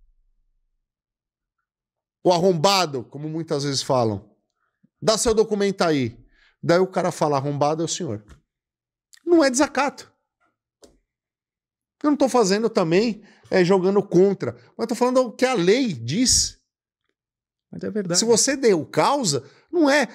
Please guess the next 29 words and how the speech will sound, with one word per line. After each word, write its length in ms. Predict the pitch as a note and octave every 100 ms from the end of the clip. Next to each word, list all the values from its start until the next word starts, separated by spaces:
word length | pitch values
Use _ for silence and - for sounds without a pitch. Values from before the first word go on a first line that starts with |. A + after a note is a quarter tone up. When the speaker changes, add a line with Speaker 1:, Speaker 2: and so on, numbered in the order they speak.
| -
Speaker 1:
Agora 300 | B3 A3+ C4
eu 60 |
te 120 | A#3+ A#3
falo 240 | A#3 A3+
qual 160 | A#3 A#3
que 80 |
é 40 | A#3
o 40 |
objetivo 520 | A3 G3+ E3 A3 G#3+
disso. 480 | B2 D#3 A#3 - - _ _ - - -
E 100 | F3+
a 60 | G3
gente 180 | G#3 G#3
sempre 180 | G#3
fala 160 | G#3 G3
do 100 | F3+
policial, 640 | - E3 D#3 - C#3+ B2+ - - _
é, 280 | C3+ C3 B2
de 140 | A#2+
rota, 600 | G#2+ G#2 E3+ G#3 - G2+ - - _ -
que 80 |
o 40 | D3
policial 500 | D#3+ D#3 - D#3 D#3
de 120 | C3+
rota 280 | A#2 E3 E3+
não 80 | E3+
embaça 580 | B2+ B2 E3 - -
em 80 | D#3
ninguém. 480 | F3 D#3+ A#2+ B2